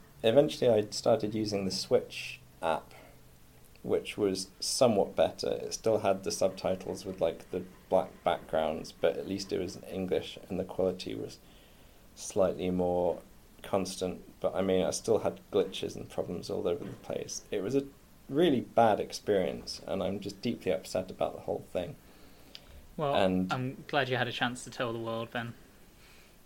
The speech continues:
Speaker 1: Yeah, um, and it's, it's just, it's just really annoying. bec-, I mean, I'm told that, um, the, the Verve app, which is, like, sort of combines Crunchyroll and, um,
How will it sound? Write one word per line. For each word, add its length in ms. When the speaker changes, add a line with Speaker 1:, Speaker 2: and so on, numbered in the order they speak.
Speaker 1:
Yeah, 400
um, 540
and 160
it's, 160
it's 160
just, 220
it's 160
just 200
really 200
annoying. 420
bec-, 220
I 60
mean, 120
I'm 140
told 320
that, 200
um, 360
the, 120
the 100
Verve 1040
app, 360
which 240
is, 100
like, 160
sort 180
of 60
combines 880
Crunchyroll 840
and, 380
um, 460